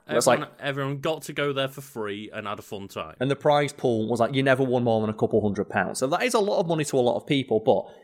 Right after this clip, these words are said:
Speaker 1: it's not enough money where you would, like, be ch-, desperate to win it. It's more about you wanna be on the show and have a fun day out, and then it's potentially you might win a, a couple hundred pounds or, like, you know, a new cooker.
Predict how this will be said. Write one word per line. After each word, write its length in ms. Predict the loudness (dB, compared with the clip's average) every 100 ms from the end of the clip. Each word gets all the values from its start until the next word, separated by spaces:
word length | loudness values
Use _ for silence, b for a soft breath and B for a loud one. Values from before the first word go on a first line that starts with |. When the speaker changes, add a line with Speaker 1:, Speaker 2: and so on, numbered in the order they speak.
| B -2
Speaker 1:
it's 220 | 0 2
not 360 | 4 6 4 0 _ -2
enough 340 | 0 2 0
money 240 | 0 0 2
where 460 | 2 2 0 -8 -12 b -16
you 220 | -4 2
would, 140 | 2 4
like, 260 | 2 0
be 120 | -2 -2
ch-, 200 | -4 -10 -8 -8 _ _ 0
desperate 560 | 2 2 0 2 0 2
to 140 | -2
win 240 | 4 4 2
it. 180 | -4 -6
It's 180 | -4 0
more 180 | 2 2
about 220 | 2 0
you 80 | -2
wanna 160 | -2 2
be 120 | 2
on 120 | 2
the 80 | 2
show 160 | 4 4
and 80 |
have 80 | 4
a 40 | 0
fun 260 | 0 2
day 140 | 4 4
out, 240 | 2 0
and 100 | 2
then 240 | 2 2 -2
it's 260 | -2 -2 -14 _ _ _ _ _
potentially 460 | 0 2 4 4
you 80 | 4
might 220 | 4 2
win 140 | 0 0
a, 40 | -4 -10
a 40 |
couple 240 | -4 0 2
hundred 160 | 2 2
pounds 320 | 2 2 0
or, 80 | 2
like, 120 | 4
you 60 |
know, 160 | 2 0 B B B
a 60 | 2
new 160 | 2
cooker. 380 | 2 2 2 -2